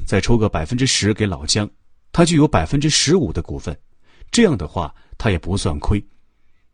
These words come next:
主要是陈鑫这个项目的确是个稳赚的项目，加上他有人脉，证书齐全，所有的麻烦事儿都省略掉了，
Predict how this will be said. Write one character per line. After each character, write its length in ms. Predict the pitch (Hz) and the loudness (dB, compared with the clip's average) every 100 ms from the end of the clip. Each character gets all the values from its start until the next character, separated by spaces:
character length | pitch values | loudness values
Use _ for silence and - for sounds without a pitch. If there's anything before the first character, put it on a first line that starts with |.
| _ _ _ _ | _ _ _ _
主 180 | - 127 | 2 4
要 160 | 143 127 | 6 4
是 300 | - 107 95 | 2 2 2
陈 260 | - 113 | 2 2
鑫 240 | 160 190 196 | 4 2 4
这 120 | 170 | 2
个 100 | 92 | 2
项 240 | - 87 | -2 -2
目 180 | 82 73 - _ - | -4 -8 -14 _ -4
的 220 | 110 202 | -2 2
确 180 | - 113 | 2 2
是 160 | - | 2
个 140 | 92 82 | -2 -2
稳 340 | 78 73 73 | -4 -4 -4
赚 260 | - 139 82 | 2 2 2
的 80 | |
项 240 | 76 95 73 | -2 -2 -4
目， 160 | 78 - - - - | -10 -12 -20 -20 -8
加 160 | - 104 | -2 0
上 260 | 95 80 - - - | 0 -2 -6 -18 -6
他 160 | 110 | -4
有 100 | 82 | -2
人 200 | 71 73 | -4 -6
脉， 260 | 95 131 85 - - | -4 -4 -6 -20 -8
证 240 | - 202 113 | 2 2 2
书 200 | - 180 | 0 2
齐 280 | - 98 135 | 2 0 -2
全， 240 | - 82 - _ - _ _ _ - | -2 -6 -8 _ -20 _ _ _ -14
所 240 | - 185 | 0 4
有 140 | 196 131 | 6 6
的 100 | 117 | 2
麻 220 | 95 110 | 2 2
烦 120 | 120 | 0
事 120 | 101 | 0
儿 100 | 104 | 0
都 100 | 90 | 0
省 240 | 104 95 71 | -2 -2 -4
略 140 | 85 | -6
掉 220 | 80 73 | -6 -8
了， 120 | 73 | -12